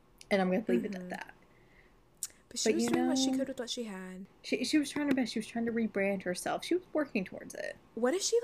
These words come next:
Speaker 2: like, makes a new perfume for every album? What would they smell like?
Speaker 1: Oh, you know, I definitely think, like, mm, maybe Evermore would smell like cinnamon.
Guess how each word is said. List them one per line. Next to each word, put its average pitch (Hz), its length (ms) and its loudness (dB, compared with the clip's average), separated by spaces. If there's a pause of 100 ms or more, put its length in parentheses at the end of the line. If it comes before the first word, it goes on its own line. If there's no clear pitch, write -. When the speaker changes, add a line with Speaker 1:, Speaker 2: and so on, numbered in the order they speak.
Speaker 2:
like, 453 100 -8
makes 226 340 -2
a 269 60 -2
new 208 360 0
perfume 214 500 -4
for 185 240 -10
every 190 300 -8
album? 175 540 -12 (960)
What 233 80 -2
would 285 100 -6
they 381 80 -2
smell 285 280 -6
like? 190 440 -10 (840)
Speaker 1:
Oh, 202 120 6
you 190 200 2
know, 180 340 0 (140)
I 196 120 -4
definitely 233 680 -2
think, 180 480 0 (1600)
like, - 340 -6 (340)
mm, 202 400 -2 (100)
maybe 196 880 0 (340)
Evermore 208 560 0
would 196 220 -4
smell 190 300 -2
like 170 140 -6
cinnamon. - 560 -8